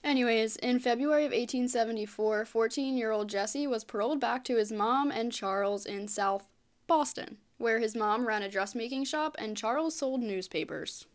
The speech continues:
A month after he was released, a ten-year-old girl named Katie Curran went missing, and a month after that, the mutilated body of four-year-old Horace Millen was found in a nearby marsh.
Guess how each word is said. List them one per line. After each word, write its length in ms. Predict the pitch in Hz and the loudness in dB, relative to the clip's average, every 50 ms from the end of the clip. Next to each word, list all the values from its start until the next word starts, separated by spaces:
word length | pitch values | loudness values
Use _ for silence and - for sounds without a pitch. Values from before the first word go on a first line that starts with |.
| _ _ _ _ _ _ _ _ | _ _ _ _ _ _ _ _
A 80 | - 262 | 4 6
month 440 | 254 247 240 233 214 220 254 277 - | 6 8 8 6 6 4 2 0 0
after 360 | - - 214 220 220 - 233 | 0 0 0 0 0 0 0
he 140 | 247 240 226 | 0 2 0
was 160 | 226 233 220 | 0 -2 0
released, 580 | 214 214 202 214 208 214 233 262 254 - - - - | 0 -2 0 0 -2 -2 -2 -2 -4 -6 -10 -10 -10
a 80 | - 214 | -8 -8
ten-year-old 560 | 214 - 226 214 226 226 240 254 254 269 240 | -6 -4 -4 -2 0 0 2 2 2 2 2
girl 240 | 220 208 214 214 220 | 2 2 2 2 2
named 260 | 240 226 220 208 - | 2 -2 -2 -4 -6
Katie 320 | - - 202 208 226 247 | 0 0 0 2 0 -4
Curran 440 | 254 - - 202 196 208 226 247 247 | -6 -4 -2 -2 0 0 2 0 0
went 200 | 220 202 185 - | 0 -2 -4 -4
missing, 500 | 190 185 185 190 - 247 262 277 294 302 - | -4 -4 -4 -4 -2 -2 -2 0 0 -2 -2
and 180 | - 214 214 | -2 -2 -2
a 20 | 214 | 0
month 340 | 214 208 208 220 262 269 | 0 0 2 0 0 0
after 360 | - 220 214 214 - 208 208 196 | 0 -2 -4 -2 -2 -4 -2 -2
that, 400 | 196 196 202 214 247 - 254 - | 0 0 2 2 0 0 -2 -4
the 80 | 214 | -6
mutilated 560 | 214 214 214 226 233 247 254 254 247 254 233 | -4 -2 0 2 4 6 6 6 4 2 0
body 360 | 202 196 196 196 202 233 247 240 | 2 2 2 2 2 2 0 0
of 160 | - 196 202 | 0 -2 -4
four-year-old 600 | - - 208 208 208 214 226 240 240 233 226 220 - | -2 -2 0 2 4 4 4 4 2 2 0 -2 -2
Horace 340 | - 214 214 214 226 226 - | -2 0 2 2 2 0 -2
Millen 420 | 233 214 202 196 202 220 254 269 262 | -4 -4 -4 -2 -2 -2 0 0 0
was 180 | 233 214 - | -2 -2 -2
found 340 | - 202 196 196 208 220 220 | -4 -2 0 0 0 -2 -2
in 100 | - 214 | -4 -4
a 80 | 208 208 | -4 -4
nearby 440 | 202 196 196 202 202 202 196 196 | -2 -2 -2 -2 0 0 0 0
marsh. 520 | 190 190 175 165 - - - - - - | -2 -4 -6 -6 -6 -8 -8 -10 -10 -10